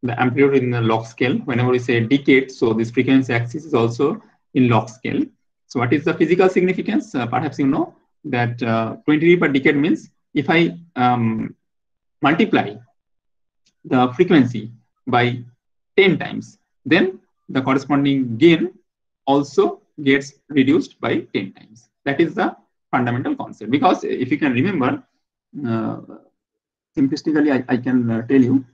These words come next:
uh, this h of omega, mod of that, I should write mod, I should, in-, instead of writing, uh, mod h, I should, uh, write it like mod of h omega, because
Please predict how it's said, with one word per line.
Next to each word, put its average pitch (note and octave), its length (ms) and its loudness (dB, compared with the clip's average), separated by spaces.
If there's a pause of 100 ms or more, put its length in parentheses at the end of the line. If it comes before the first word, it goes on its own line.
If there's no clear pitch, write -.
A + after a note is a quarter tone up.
(140)
uh, C3 140 -6
this A#2 240 -6
h C3+ 220 4
of B2+ 180 0
omega, C#3 480 2 (960)
mod B2+ 260 4
of C3+ 180 0
that, G2+ 340 -2 (1300)
I B2+ 140 0
should A#2+ 160 -2
write B2 240 -2
mod, A2+ 300 -2
I A2+ 100 -6
should, A#2 180 -8
in-, B2+ 220 -6
instead B2+ 260 -6
of B2+ 100 -4
writing, A#2+ 440 0
uh, G#2+ 180 0
mod A2 300 2
h, A#2+ 260 2
I A#2 80 -6
should, - 220 -6 (180)
uh, G1+ 140 -18 (460)
write A2+ 240 -12
it A2 100 -14
like G#2+ 180 -4
mod A2+ 200 -8
of A2 160 -10
h G#2+ 160 -4
omega, G#2+ 340 -10
because G#2+ 420 -6